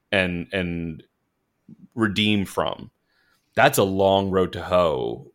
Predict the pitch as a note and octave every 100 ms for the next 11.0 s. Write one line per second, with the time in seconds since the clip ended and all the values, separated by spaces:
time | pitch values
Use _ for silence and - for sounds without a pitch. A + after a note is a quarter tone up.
0 | - F#2+ F#2+ F2+ F2 E2+ F2 F#2 F#2 F#2
1 | F2 F2 E2+ E2 B1 - B2 - A2+ G2
2 | - F#2 F2 F2 E2 - D#2+ D#2+ A1 G1+
3 | - _ _ _ _ _ G2+ F#2+ F#2 -
4 | G2+ F#2+ G#2 G2+ F#2 E2+ F#2 F#2+ F#2 F#2
5 | F#2+ G2 G2 F#2 F2+ F2 F2 D#2+ - F2+
6 | E2+ D#2+ E2 - F2 E2 F#2 F2 - F2
7 | - F2 D#2+ F2 C3 - _ _ _ _
8 | _ G2 F#2 D#2 D2 B1+ - _ - G#2
9 | G#2 G2 F2+ E2+ E2+ - _ - G2+ G#2
10 | F#2+ F#2 F2 - E2 E2 F2+ - E2